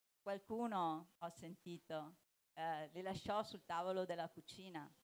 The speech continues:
addirittura con qualche biglietto che diceva, "Guarda che per la manutenzione devi fare così o cos'ha", al futuro possessore di quella casa.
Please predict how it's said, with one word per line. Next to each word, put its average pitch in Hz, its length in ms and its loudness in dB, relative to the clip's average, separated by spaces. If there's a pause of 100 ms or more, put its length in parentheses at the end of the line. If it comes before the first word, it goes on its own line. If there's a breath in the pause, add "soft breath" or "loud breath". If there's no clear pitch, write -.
(300)
addirittura 208 600 8
con 143 180 4
qualche 175 320 6
biglietto 170 540 2
che 165 120 -6
diceva, 165 500 -2
"Guarda 175 300 4
che 180 100 -8
per 170 140 0
la 165 100 2
manutenzione 165 1000 0
devi 160 220 2
fare 156 320 2
così 160 400 0
o 156 80 0
cos'ha", 147 420 -8 (760)
al 165 560 0
futuro 214 400 4
possessore 175 840 -4
di 156 100 -12
quella 151 260 -8
casa. 143 520 -8